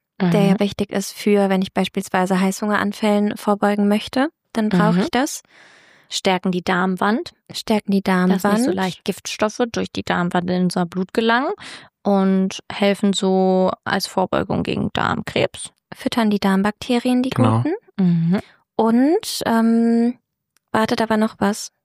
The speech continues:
Speaker 1: Ich hab's vergessen, ihr müsst weitermachen.
Speaker 2: Ähm, wir müssen natürlich viel dazu trinken. Weil
Speaker 1: Mhm.
Speaker 2: wenn wir jetzt Ballaststoffe, das ist ja auch immer so ein Phänomen, ah, okay, ich soll mehr Ballaststoffe essen, dann hole ich mir Flohsamenschalen oder so aus der Apotheke und übertreib's damit und trink aber zu wenig.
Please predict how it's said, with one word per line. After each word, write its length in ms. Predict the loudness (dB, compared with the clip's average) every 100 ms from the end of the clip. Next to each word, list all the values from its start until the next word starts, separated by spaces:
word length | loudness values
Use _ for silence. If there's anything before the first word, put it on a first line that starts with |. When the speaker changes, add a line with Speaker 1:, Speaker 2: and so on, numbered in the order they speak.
| _ _ _ -8
Speaker 1:
Ich 60 |
hab's 140 | -6 -4
vergessen, 340 | -2 -2 -2
ihr 60 | -2
müsst 200 | -2 -2
weitermachen. 560 | -2 0 -2 -2 -6 -8 _ _ _ _ _ _
Speaker 2:
Ähm, 440 | 2 4 4 4
wir 80 | 4
müssen 200 | 2 2
natürlich 340 | 0 0 -2 -2
viel 180 | 0 0
dazu 240 | 0 -2
trinken. 580 | -4 0 2 2 -2 -4 -8 _
Weil 180 | 2 4
Speaker 1:
Mhm. 40 |
Speaker 2:
wenn 160 | 4 4
wir 60 |
jetzt 160 | 0 -2
Ballaststoffe, 580 | -2 0 0 -2 -6 -2 0 0
das 200 | -2 -4
ist 360 | -4 -2 -2 0
ja 160 | 0
auch 60 | 0
immer 200 | 0 0
so 40 | 0
ein 60 |
Phänomen, 460 | 0 2 4 4 2
ah, 180 | 2 0
okay, 200 | 0 -2
ich 100 | 0
soll 160 | 0
mehr 120 | 0 0
Ballaststoffe 480 | 0 -2 -4 -2
essen, 280 | -2 -2 -2
dann 180 | -4 -4 -4 -4
hole 120 | -2
ich 80 | -4
mir 100 | -6
Flohsamenschalen 920 | -4 -2 0 0 -2 -4 0 0 0
oder 180 | 0 0
so 120 | 0
aus 140 | -2
der 120 | 0 -2
Apotheke 600 | -2 -2 -2 2 0 2
und 260 | 0 -2
übertreib's 560 | -4 -2 -2 0 -2 -2
damit 340 | 0 2 2
und 160 | 2 0
trink 220 | 0 -2
aber 180 | 0 -2
zu 140 | -4 -4
wenig. 300 | -2 -4